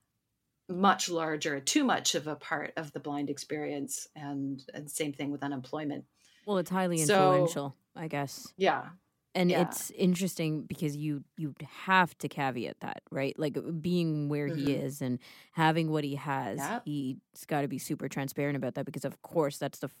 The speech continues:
Speaker 2: first question on our tongues, right? Like, y-, you
Speaker 1: Yeah.
Speaker 2: know, w-,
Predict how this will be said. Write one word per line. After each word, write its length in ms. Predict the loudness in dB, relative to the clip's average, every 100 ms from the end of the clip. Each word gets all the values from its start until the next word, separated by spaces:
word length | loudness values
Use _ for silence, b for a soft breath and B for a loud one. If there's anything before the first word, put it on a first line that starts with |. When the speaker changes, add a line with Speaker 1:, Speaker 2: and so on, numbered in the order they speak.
| _
Speaker 2:
first 420 | 0 2 0 -4 -14
question 380 | -2 0 0 -2
on 120 | -4
our 120 | -4 -4
tongues, 340 | -4 -4 -6
right? 240 | -6 -6 -6
Like, 260 | -8 -10 b b b b -10
y-, 60 |
you 80 | -2 2
Speaker 1:
Yeah. 140 | 2
Speaker 2:
know, 40 | 0 -6
w-, 320 | -6 -8 -8